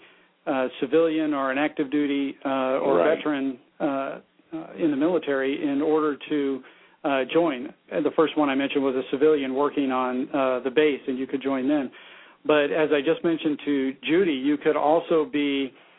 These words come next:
Speaker 1: a member of an employer, uh, user group that, or any of the, um, uh, select employer groups that we have. Uh, you can join. There's a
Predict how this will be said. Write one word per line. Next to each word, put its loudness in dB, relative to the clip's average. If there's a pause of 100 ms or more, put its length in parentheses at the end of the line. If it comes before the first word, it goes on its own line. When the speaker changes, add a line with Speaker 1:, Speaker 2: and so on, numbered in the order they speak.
(200)
Speaker 1:
a 0
member 4
of -4
an 0
employer, 2 (240)
uh, 2
user -2
group 0 (160)
that, 2 (100)
or 0
any 2
of 0
the, 0
um, -4
uh, 0
select 2
employer 2
groups -2
that -2
we 2
have. 2 (580)
Uh, 2
you -2
can -2
join. 2
There's 2
a 0